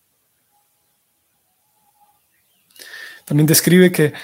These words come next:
hay diferentes almas en los diferentes tipos de cuerpos. Claro que también es el alma indest-, inde-, indestructible, también se sabe que es eterna,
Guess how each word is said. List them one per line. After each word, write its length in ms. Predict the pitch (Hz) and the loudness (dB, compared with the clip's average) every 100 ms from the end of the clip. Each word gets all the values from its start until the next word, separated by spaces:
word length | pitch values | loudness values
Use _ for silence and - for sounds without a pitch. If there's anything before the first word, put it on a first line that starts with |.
| - | -10
hay 160 | - 160 | 0 2
diferentes 880 | 170 160 160 165 170 143 - - - _ - | 4 2 2 2 0 0 -2 -4 -8 _ -4
almas 500 | 147 185 208 202 190 | 0 4 4 2 -2
en 80 | 151 | -4
los 100 | 135 | -4
diferentes 500 | 139 143 147 147 - | -4 -4 -4 -4 -4
tipos 280 | 160 - 151 | -6 -4 -4
de 100 | 147 | -2
cuerpos. 640 | 165 185 185 180 185 - _ _ _ _ _ _ _ _ _ - - | -2 -2 -2 -8 -10 -14 _ _ _ _ _ _ _ _ _ -20 -4
Claro 240 | 185 185 | 0 2
que 100 | 170 | 0
también 300 | 160 143 151 | -2 0 2
es 100 | 160 | 2
el 100 | 147 | 0
alma 220 | 151 160 156 | 0 0 -2
indest-, 320 | 147 - - - - _ - | -4 -6 -10 -20 -20 _ -6
inde-, 340 | 156 160 - | -4 -4 -6
indestructible, 720 | 160 143 - 143 - 226 214 196 | -6 -4 -4 -4 0 0 2 0
también 240 | 143 147 | -2 -2
se 80 | 139 | -2
sabe 320 | 143 175 175 | 0 2 2
que 100 | 170 | -2
es 80 | 151 | -6
eterna, 680 | 143 180 196 175 170 180 | -2 0 0 0 -4 -8